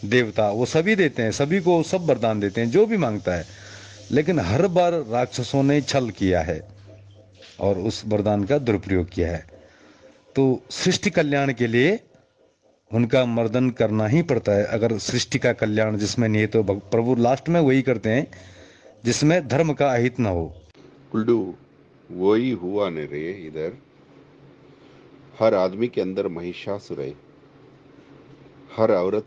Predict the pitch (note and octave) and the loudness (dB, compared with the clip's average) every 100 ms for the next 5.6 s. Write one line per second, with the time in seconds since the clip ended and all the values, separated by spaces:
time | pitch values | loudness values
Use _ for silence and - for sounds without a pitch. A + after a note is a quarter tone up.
0 | - G2 F2 F#2 E2+ E2+ - - B2 G#2+ | -6 -6 -4 -6 -6 -8 -8 -14 -12 -10
1 | F#2 - _ - - - - - - - | -12 -18 _ -20 -20 -20 -20 -20 -20 -20
2 | - - C#3 - - C3+ C#3 C3 C3+ C3 | -20 -20 -20 -20 -20 -20 -20 -20 -20 -20
3 | - - C#3 C#3 C#3+ C#3 - - - - | -20 -20 -20 -20 -20 -20 -20 -20 -20 -20
4 | - - - - A#2+ C3 A2 A#2+ C#3 D3+ | -20 -20 -20 -2 2 2 0 0 2 2
5 | D3+ C3 A#2+ A#2 A2+ F2+ | 2 0 2 2 2 0